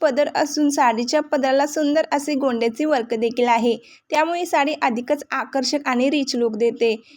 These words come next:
या साडीची किंमत एक हजार दोनशे पन्नास रुपये आहे. या साडीवर लेटेस्ट कॉन्ट्रास्टिंग कॉटन सेक्विन वर्कचा ब्लाऊज पीस दिला असल्याने तो साडीवर खूपच आकर्षक दिसतो. ऑर्गॅन्झामध्ये हा आणखीन एक लेटेस्ट साडीचा प्रकार पाहायला मिळतो.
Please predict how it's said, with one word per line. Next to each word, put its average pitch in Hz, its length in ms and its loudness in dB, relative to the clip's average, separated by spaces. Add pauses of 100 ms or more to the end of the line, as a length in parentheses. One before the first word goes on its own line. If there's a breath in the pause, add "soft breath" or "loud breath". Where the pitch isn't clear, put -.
(140 loud breath)
या 208 160 -2
साडीची 247 460 0
किंमत 294 400 0
एक 311 220 -2
हजार 311 160 2
दोनशे 254 360 0
पन्नास 247 380 0
रुपये 240 220 0
आहे. 240 240 2 (520 soft breath)
या 233 240 2
साडीवर 233 520 0
लेटेस्ट 247 540 -2
कॉन्ट्रास्टिंग 226 640 -2
कॉटन 233 320 0
सेक्विन 240 420 -4
वर्कचा 262 500 0
ब्लाऊज 214 360 0
पीस 277 240 -6
दिला 240 380 0
असल्याने 277 580 0
तो 285 80 -2
साडीवर 269 440 0
खूपच 254 440 -4
आकर्षक 247 520 -4
दिसतो. 226 380 -4 (460 soft breath)
ऑर्गॅन्झामध्ये 220 800 0
हा 320 240 2
आणखीन 262 380 -2
एक 285 160 0
लेटेस्ट 269 400 -2
साडीचा 269 440 0
प्रकार 254 320 -2
पाहायला 254 440 0
मिळतो. 233 420 -2